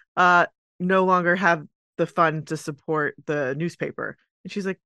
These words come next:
"But we're high school. We need one." "Why?" "To keep the students informed."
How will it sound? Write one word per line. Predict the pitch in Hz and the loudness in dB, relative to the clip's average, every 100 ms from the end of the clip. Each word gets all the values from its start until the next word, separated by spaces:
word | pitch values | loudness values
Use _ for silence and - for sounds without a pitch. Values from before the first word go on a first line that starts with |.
| - | -10
"But | 190 | -8
we're | 175 180 | -4 -4
high | 208 | -2
school. | 233 - 151 | -4 -6 -8
We | 156 | -6
need | 175 208 | -6 -6
one." | 156 117 101 _ _ - | -8 -10 -14 _ _ 0
"Why?" | 190 160 139 _ _ - | 2 2 -2 _ _ -20
"To | _ | _
keep | 254 - | -10 -8
the | 247 | -8
students | 233 - 262 240 226 | -8 -6 -4 -2 -2
informed." | 220 208 - 370 277 - 135 131 | -4 -6 -10 -10 -10 -10 -14 -18